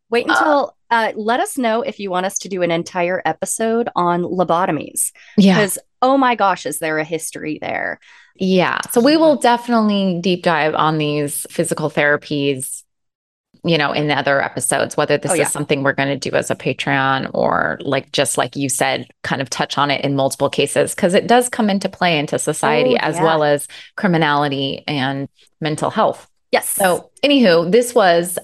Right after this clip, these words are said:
Speaker 2: how Archard was kind of aware of
Speaker 1: Yes.
Speaker 2: insulin-induced comas.
Speaker 1: And what it would do, and if he wanted to reverse it, he would know how. Okay,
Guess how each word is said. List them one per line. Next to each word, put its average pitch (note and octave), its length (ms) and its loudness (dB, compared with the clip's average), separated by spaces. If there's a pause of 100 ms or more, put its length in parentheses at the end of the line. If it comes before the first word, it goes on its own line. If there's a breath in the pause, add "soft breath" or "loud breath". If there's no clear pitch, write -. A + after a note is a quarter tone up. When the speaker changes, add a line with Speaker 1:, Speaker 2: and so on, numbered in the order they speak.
(160)
Speaker 2:
how F3 600 2
Archard E3 680 0 (580)
was E3 520 2 (160)
kind D3+ 220 -2
of E3 160 -2
aware G3 680 0
of D3 380 0
Speaker 1:
Yes. D#3 240 0
Speaker 2:
insulin-induced C#3 720 -2
comas. - 600 -4
Speaker 1:
And G3 280 0
what F#3 160 2
it - 80 2
would F3+ 180 -4
do, C#4+ 460 6 (120)
and F3+ 540 -2
if F3+ 120 -4
he F#3 180 -10
wanted F3+ 440 -2
to G3 80 -6
reverse F#3+ 440 -4
it, G3 100 -4
he E3+ 140 -6
would F#3 160 -2
know C#3 160 0
how. A#3+ 500 0 (1300 loud breath)
Okay, - 300 -2